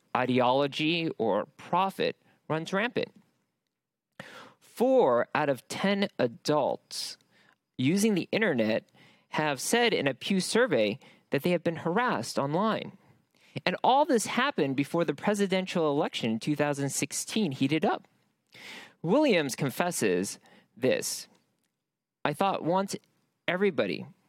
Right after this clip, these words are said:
could speak freely and exchange information and ideas, the world is automatically going to be a better place. I was wrong." When I read this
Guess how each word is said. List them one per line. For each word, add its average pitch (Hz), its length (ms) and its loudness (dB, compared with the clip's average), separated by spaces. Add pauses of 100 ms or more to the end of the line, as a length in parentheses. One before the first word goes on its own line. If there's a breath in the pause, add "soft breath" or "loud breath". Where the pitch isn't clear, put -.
(460)
could 135 220 -2
speak - 340 -2
freely 196 640 0
and 127 100 -2
exchange 104 640 -6
information 131 880 -2
and 101 140 -4
ideas, 123 720 0 (460 loud breath)
the 139 80 0
world 139 500 2
is 131 100 0 (120)
automatically 175 760 -2
going 143 320 -4
to 143 80 -8
be 131 180 -2
a 120 60 2
better 120 300 0
place. - 580 -8 (1080)
I 120 60 0
was 117 220 -2
wrong." 135 320 -2 (1080 loud breath)
When 185 160 2
I 190 40 2
read 247 240 4
this 285 200 2